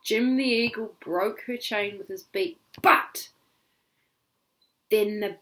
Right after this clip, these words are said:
back door of the castle opened, and in came, came Dalboot, the giant.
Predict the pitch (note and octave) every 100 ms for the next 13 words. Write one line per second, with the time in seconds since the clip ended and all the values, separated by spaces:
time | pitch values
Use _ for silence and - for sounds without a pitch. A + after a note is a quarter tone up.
0 | _ A3 - - - G3+ G3 F#3+ F3+ F3
1 | F#3+ - G#3+ G3 F#3+ G#3 F#3+ F#3+ F3 G3
2 | F#3+ F#3 - B3 C4 B3+ - B3 A3+ -
3 | _ - - A3 G3+ - A3+ A#3 G3+ F3
4 | E3 - D#3 - - G#3+ G#3+ G#3 F#3 E3